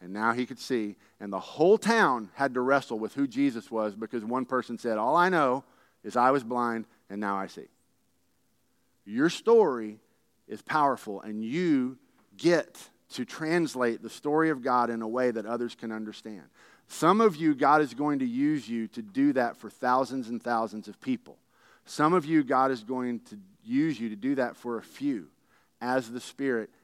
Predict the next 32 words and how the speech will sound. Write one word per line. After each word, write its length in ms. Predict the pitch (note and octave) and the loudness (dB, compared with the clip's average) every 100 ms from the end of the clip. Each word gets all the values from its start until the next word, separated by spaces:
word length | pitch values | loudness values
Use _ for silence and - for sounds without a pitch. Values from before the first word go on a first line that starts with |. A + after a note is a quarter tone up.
| - | -8
has 220 | A#2 A2+ | -6 -4
enabled 420 | A2 A2+ A2 G#2 | -4 -4 -4 -6
and 100 | F#2+ | -8
gifted 340 | G#2+ G#2+ - D#2+ | -8 -10 -14 -20
you. 100 | C#2+ - _ _ _ _ _ _ - - - _ _ | -20 -20 _ _ _ _ _ _ -20 -20 -20 _ _
But 180 | A#2+ A2 | -8 -2
God 280 | B2+ C#3+ D3+ | 4 4 4
is 120 | A#2 | -2
going 360 | B2+ C#3+ C#3 | -4 -2 -2
to 60 | B2 | -2
use 320 | A#2 C3 A2 - | -2 -2 -4 -6
every 300 | B2 B2+ C3+ | -6 -4 -6
person 420 | - C3 - A#2 | -6 -8 -8 -8
in 180 | A#2 A#2 | -6 -6
this 180 | G#2+ - | -6 -12
place 360 | - A#2 G2 | -8 -6 -6
to 100 | - | -10
do 200 | E2+ F#2 | -14 -14
it. 120 | D#2 - _ _ _ _ _ _ _ _ _ _ _ _ _ - | -14 -20 _ _ _ _ _ _ _ _ _ _ _ _ _ 0
God 220 | B2 C3+ | 2 2
is 80 | C3 | -2
for 200 | B2+ A#2+ | -4 -4
the 80 | |
nations, 640 | A2+ A2+ G2+ - - _ _ _ _ _ _ - | -2 -4 -6 -12 -20 _ _ _ _ _ _ -14
and 160 | G#2+ | -10
God 260 | G#2 B2 C3 | -2 2 2
wants 320 | B2 B2+ - | 0 -4 -8
to 100 | A#2+ | -12
use 280 | G#2+ A2 F#2+ | -10 -10 -6
you 240 | B2+ C3+ A2+ | -2 -2 -4
to 120 | G2+ | -12
share 400 | - G#2+ G#2 | -10 -6 -6